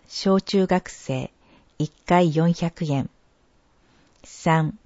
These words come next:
卓球。二つのコースがあります。一般コース、木曜日、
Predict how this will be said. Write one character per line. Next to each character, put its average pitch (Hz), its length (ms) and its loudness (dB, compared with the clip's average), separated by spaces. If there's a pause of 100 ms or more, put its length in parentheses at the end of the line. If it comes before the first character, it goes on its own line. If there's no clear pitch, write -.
(280)
卓 160 200 -4 (140)
球。 190 320 0 (400)
二 202 280 0
つ - 140 -2
の 185 120 6
コ 170 180 2
ー 160 60 4
ス - 140 -6
が 139 100 0
あ 135 80 0
り 139 100 -4
ま 131 160 -2
す。 - 220 -16 (580)
一 160 140 -6 (120)
般 202 220 4
コ 196 220 2
ー 175 40 4
ス、 - 380 -6 (560)
木 160 280 0
曜 196 300 6
日、 131 220 -6